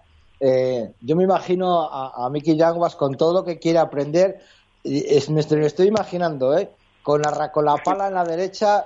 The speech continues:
y con una libreta y un bolígrafo en la izquierda, para apuntar absolutamente todo. Y yo la pregunta, pues, eso es la que, que te quería decir, ¿no?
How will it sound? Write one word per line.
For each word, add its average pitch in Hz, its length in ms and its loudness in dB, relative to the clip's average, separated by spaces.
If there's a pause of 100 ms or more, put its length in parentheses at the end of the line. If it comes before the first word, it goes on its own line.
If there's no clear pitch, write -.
(140)
y 139 100 -6
con 143 180 2
una 185 160 2
libreta 180 420 2
y 175 40 -4
un 165 100 -4
bolígrafo 170 460 0
en 143 60 -6
la 131 80 0
izquierda, 139 500 0 (380)
para 117 160 0
apuntar 131 420 -2
absolutamente 156 640 -2
todo. 180 380 0 (360)
Y 151 140 2
yo 175 60 4
la 202 100 0
pregunta, 196 320 0
pues, 156 200 -2 (120)
eso 151 180 -4
es 190 60 0
la 185 100 2
que, 160 200 0
que 156 80 -4
te 143 100 -4
quería 160 200 4
decir, 156 260 -2
¿no? 170 180 0